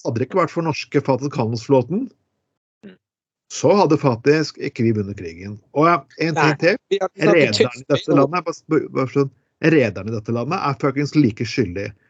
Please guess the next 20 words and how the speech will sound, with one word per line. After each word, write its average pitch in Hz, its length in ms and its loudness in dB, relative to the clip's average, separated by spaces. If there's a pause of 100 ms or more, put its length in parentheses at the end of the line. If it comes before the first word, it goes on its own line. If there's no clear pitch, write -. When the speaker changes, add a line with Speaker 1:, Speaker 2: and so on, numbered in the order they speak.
(400)
Speaker 1:
Grådige, 135 800 4
forpurte 127 640 -2
jævler 101 320 0
som 131 100 -8
de 123 80 -4
fuckings 104 380 -6
alltid 101 320 -4
har 160 80 4
vært. - 260 -6 (1040)
Jepp. 95 340 -12 (800)
Fuck - 240 -2
you, 131 100 0
Speaker 2:
Jeg 135 120 2
kom 131 100 2
Speaker 1:
redere. 139 220 -6
Speaker 2:
på, 151 160 2 (400)
eh, 113 180 -6 (560)
jeg 147 160 0
kom 185 160 -6
på, 208 140 0